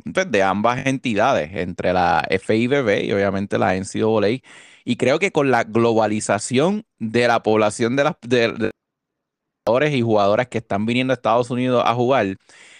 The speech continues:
en algún momento va a provocar esto. Va a provocar que se, se, se sienten y tengan que coordinar,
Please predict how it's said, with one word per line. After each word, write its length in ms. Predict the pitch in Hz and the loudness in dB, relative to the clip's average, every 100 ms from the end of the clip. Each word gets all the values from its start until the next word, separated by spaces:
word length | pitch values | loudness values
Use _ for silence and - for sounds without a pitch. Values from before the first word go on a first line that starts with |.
| - _ | -20 _
en 140 | 127 | 0
algún 320 | 131 123 131 165 | 0 2 0 0
momento 440 | 156 170 - 185 101 | 0 0 0 -2 -2
va 200 | 113 123 | -2 0
a 160 | 160 - | -2 -2
provocar 560 | 135 117 107 - 117 | 0 2 0 0 0
esto. 420 | 101 110 - 90 - _ _ _ _ _ _ | 0 -4 -6 -10 -10 _ _ _ _ _ _
Va 200 | - 110 | -2 0
a 40 | 117 | 2
provocar 580 | 139 147 147 139 160 160 | 2 0 2 2 0 0
que 160 | 127 | -2
se, 160 | 117 110 101 | 0 -2 -2
se, 120 | 107 | -6
se 180 | - 98 | -8 -10
sienten 720 | - 139 190 185 165 160 165 - - _ _ | -4 0 0 0 0 0 -4 -14 -20 _ _
y 140 | 110 | -6
tengan 360 | 104 110 123 143 | -2 0 0 0
que 180 | 143 120 | -2 0
coordinar, 580 | 123 113 107 104 107 | 0 0 -2 0 0